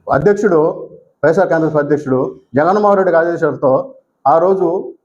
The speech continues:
ఎంఎల్సీగా నిలబడడం జరిగింది. ఆ ఎంఎల్సీ ఎలక్షన్లో శ్రీధరన్న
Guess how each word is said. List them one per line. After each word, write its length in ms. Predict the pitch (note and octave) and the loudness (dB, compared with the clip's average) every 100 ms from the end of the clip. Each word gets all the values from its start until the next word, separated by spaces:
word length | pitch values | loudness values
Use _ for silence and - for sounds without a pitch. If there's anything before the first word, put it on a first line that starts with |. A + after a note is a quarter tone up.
| _ _ _ _ _ - | _ _ _ _ _ -4
ఎంఎల్సీగా 760 | D3+ G3+ G3+ G#3+ E3+ D3 - - D3 | 0 2 2 2 2 2 0 -4 -2
నిలబడడం 340 | D#3+ D#3+ D3 | 2 2 2
జరిగింది. 420 | C#3 C3 A2 - - C#3+ | 0 0 -4 -10 -2 4
ఆ 120 | E3 | 4
ఎంఎల్సీ 440 | F3 F#3+ A#3 - | 4 2 0 4
ఎలక్షన్లో 840 | G#3 G#3 G#3 G3+ G3 D#3 F#3+ - - - _ _ | 4 4 2 2 4 4 2 -2 -14 -20 _ _
శ్రీధరన్న 920 | - F#3 G#3+ A#3 B3 A#3+ G#3 G3+ A3+ | -2 2 4 4 4 4 2 2 -4